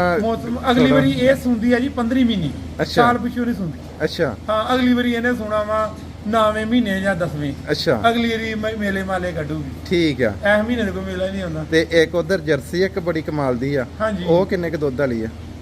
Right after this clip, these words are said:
Speaker 1: ਉਹ ਦੁੱਧ ਉਹਨੇ ਬੱਤੀ ਕੁ ਲੀਟਰ ਹੀ ਚੋਇਆ ਜੀ ਉਹਦਾ।
Speaker 2: ਅੱਛਾ। ਪਰ
Speaker 1: ਹਾਂ,
Speaker 2: ਉਹ ਵੀ
Speaker 1: ਹੁਣ ਉਹਨੂੰ
Speaker 2: ਪਿਓਰ
Speaker 1: ਮਤਲਬ,
Speaker 2: ਪੰਜਾਬ
Speaker 1: ਅਹ,
Speaker 2: ਵਾਲੀ ਜਰਸੀ ਆ,
Speaker 1: ਹਾਂਜੀ,
Speaker 2: ਹਨਾ?
Speaker 1: ਡੇਢ ਮਹੀਨਾ ਰਹਿ ਗਿਆ ਸੂਣ ਚ, ਜੀ ਚੋਨੇ ਆ।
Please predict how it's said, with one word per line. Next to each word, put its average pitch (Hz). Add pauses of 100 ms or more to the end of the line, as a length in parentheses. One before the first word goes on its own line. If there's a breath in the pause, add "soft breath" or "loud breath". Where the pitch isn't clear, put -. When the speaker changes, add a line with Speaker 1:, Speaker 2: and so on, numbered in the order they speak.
(140)
Speaker 1:
ਉਹ 277
ਦੁੱਧ 226
ਉਹਨੇ 254
ਬੱਤੀ 240
ਕੁ 240
ਲੀਟਰ 214
ਹੀ 202
ਚੋਇਆ 160
ਜੀ 170
ਉਹਦਾ। 147
Speaker 2:
ਅੱਛਾ। 131 (280)
ਪਰ 160
Speaker 1:
ਹਾਂ, 170
Speaker 2:
ਉਹ 180
ਵੀ 240
Speaker 1:
ਹੁਣ 226
ਉਹਨੂੰ 233
Speaker 2:
ਪਿਓਰ 240
Speaker 1:
ਮਤਲਬ, 220 (300)
Speaker 2:
ਪੰਜਾਬ 165
Speaker 1:
ਅਹ, 131
Speaker 2:
ਵਾਲੀ 135
ਜਰਸੀ 131
ਆ, -
Speaker 1:
ਹਾਂਜੀ, 214
Speaker 2:
ਹਨਾ? 123
Speaker 1:
ਡੇਢ 240
ਮਹੀਨਾ 262
ਰਹਿ 180
ਗਿਆ 214
ਸੂਣ 196
ਚ, 202
ਜੀ 220
ਚੋਨੇ 196
ਆ। 175